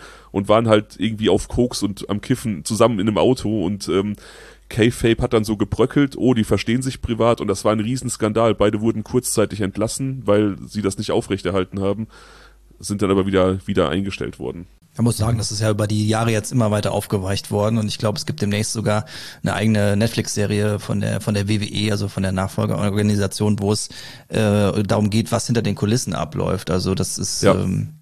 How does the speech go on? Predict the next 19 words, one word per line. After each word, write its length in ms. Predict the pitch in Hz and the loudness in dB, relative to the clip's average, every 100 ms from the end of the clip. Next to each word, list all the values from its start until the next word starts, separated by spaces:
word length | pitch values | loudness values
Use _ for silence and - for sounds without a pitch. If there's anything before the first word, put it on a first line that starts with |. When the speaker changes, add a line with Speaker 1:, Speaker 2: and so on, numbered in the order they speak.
| _ - | _ -4
Speaker 2:
nach 220 | 98 95 | -2 0
und 100 | 98 | 0
nach 220 | 95 95 | 0 -2
ist 160 | - - | -4 -4
das 140 | 98 | -4
so 80 | 101 | -2
gebröckelt, 580 | 95 - - 95 92 87 | -2 -2 -4 -2 0 0
aber, 300 | 90 92 - - - - - | 0 0 -2 -10 -12 -12 -6
ähm, 560 | - 101 95 95 95 92 | 0 2 4 2 2 -2
die 200 | 92 98 | -2 0
haben 100 | 107 | 2
ja 80 | 101 | 2
damals 380 | 101 101 - | 2 2 0
wirklich 260 | 113 117 - | -2 -2 -2
auch 120 | 95 | 0
mit, 200 | 104 - | 0 0
äh, 160 | - 95 | -2 -2
Todesdrohungen 800 | - 117 95 - - 92 92 98 | 0 2 0 -2 -2 0 0 0
irgendwie, 560 | 95 95 - 95 92 | 0 0 0 0 0